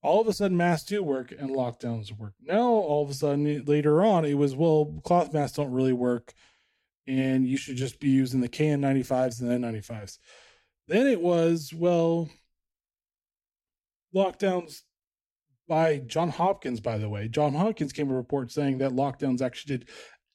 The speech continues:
absolutely nothing for the, to stop the spread.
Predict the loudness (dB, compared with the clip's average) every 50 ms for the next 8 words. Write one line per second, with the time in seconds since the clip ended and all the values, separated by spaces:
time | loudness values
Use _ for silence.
0 | -6 -4 -4 -4 -4 -8 -4 -2 -2 -2 -2 -2 -6 -6 -6 -4 -4 0 2 2
1 | 4 2 2 0 -4 -6 -8 -8 -6 -6 -6 -4 -4 -4 -6 -8 _ _ -20 -20
2 | _ _ _ _ _ _ _ _ _ _ _ _ _ _ -4 -4 -4 -4 -4 -10
3 | -6 -4 -4 -4 -4 -6 -14 -14 -14 -8 -4 -4 -2 -2 -4 -8 -12